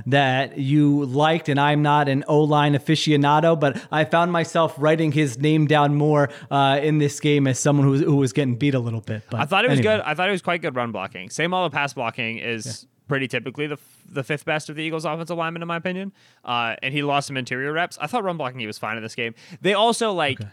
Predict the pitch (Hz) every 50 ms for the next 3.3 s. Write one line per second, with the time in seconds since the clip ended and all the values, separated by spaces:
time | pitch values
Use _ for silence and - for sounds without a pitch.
0 | _ _ _ _ _ _ _ _ _ _ _ _ _ - 170 147 175 175 160 -
1 | 151 151 160 170 165 151 165 143 147 151 147 139 - - 143 139 143 147 143 135
2 | 135 139 135 131 135 135 131 - - - 156 151 135 135 123 110 120 120 120 113
3 | 131 135 139 143 -